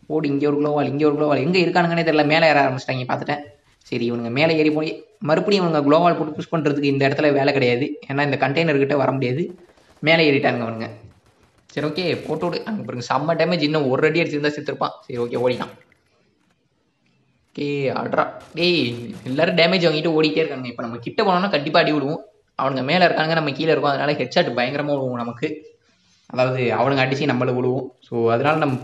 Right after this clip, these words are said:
push பண்றது இல்ல. அவனுங்களே கீழே வரட்டும். எப்படி அவனுங்க side first ஜோன் அடிக்க ஆரம்பிச்சிருன்னு சொல்லிட்டு தான் இங்கே நிக்கிறோம் எல்லாரும். அதுக்குள்ள பார்த்தா பின்னாடி ஒரு கன் ஃபயர்.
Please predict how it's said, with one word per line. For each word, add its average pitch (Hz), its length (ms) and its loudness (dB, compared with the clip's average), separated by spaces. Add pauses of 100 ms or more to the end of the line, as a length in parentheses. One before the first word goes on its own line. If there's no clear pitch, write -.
push 143 200 -6
பண்றது 143 240 0
இல்ல. 117 380 -4 (440)
அவனுங்களே 156 360 2
கீழே 165 180 2
வரட்டும். 147 280 4
எப்படி 147 220 2
அவனுங்க 135 280 2
side 147 120 0
first 139 240 -2
ஜோன் 143 240 2
அடிக்க 135 240 2
ஆரம்பிச்சிருன்னு 131 360 -2
சொல்லிட்டு 131 220 -4
தான் 143 120 0
இங்கே 135 220 0
நிக்கிறோம் 135 240 -4
எல்லாரும். 117 320 -2 (720)
அதுக்குள்ள 185 300 2
பார்த்தா 185 300 0
பின்னாடி 190 240 4
ஒரு 143 140 6
கன் 135 160 2
ஃபயர். 123 260 -2